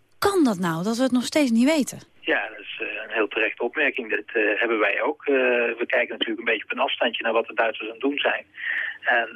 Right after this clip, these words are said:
Speaker 2: eh, we vinden het ontzettend vervelend dat het nog niet duidelijk is wat er aan de hand is. En, eh, dat maakt je natuurlijk ook een beetje onrustiger over, eh, hoe komt dit nu tot staan, hè? Dat, eh, nog steeds iedere dag veel nieuwe mensen ziek worden. Dat wil je gewoon, eh,
Speaker 1: Hmm.
Speaker 2: dat dat ophoudt.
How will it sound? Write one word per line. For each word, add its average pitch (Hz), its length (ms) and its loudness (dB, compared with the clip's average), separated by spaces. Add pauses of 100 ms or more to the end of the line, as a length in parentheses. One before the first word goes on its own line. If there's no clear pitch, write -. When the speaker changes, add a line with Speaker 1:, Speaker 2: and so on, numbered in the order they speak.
Speaker 2:
eh, 113 420 0
we 117 100 -4
vinden 123 240 2
het - 180 -8
ontzettend 151 360 -2
vervelend 131 540 0
dat 127 180 -4
het - 140 -16
nog 120 140 -2
niet 139 160 -2
duidelijk 104 340 0
is - 100 -4
wat 131 140 2
er 107 100 2
aan 101 60 -4
de 107 60 0
hand 147 260 0
is. - 240 -6
En, 113 220 -2 (220)
eh, - 100 -12
dat 120 200 0
maakt 156 240 0
je 123 80 -8
natuurlijk 113 360 -4
ook 113 140 2
een 131 200 -6
beetje 208 300 2
onrustiger 120 520 2
over, 110 360 0 (460)
eh, - 180 0
hoe 359 340 2
komt 294 260 -2
dit - 180 -6
nu - 100 -8
tot - 180 -4
staan, 165 400 2
hè? 165 160 -6
Dat, - 200 -2
eh, 117 220 0
nog 117 140 -2
steeds 165 340 2
iedere 123 300 0
dag - 320 -2
veel 131 380 0 (100)
nieuwe 151 260 2
mensen 123 340 -2
ziek - 180 -4
worden. 147 300 0
Dat 160 160 0
wil 160 100 2
je 123 180 0
gewoon, 101 320 -2
eh, - 140 -20
Speaker 1:
Hmm. 113 100 4
Speaker 2:
dat - 120 0
dat - 140 -6
ophoudt. - 440 -2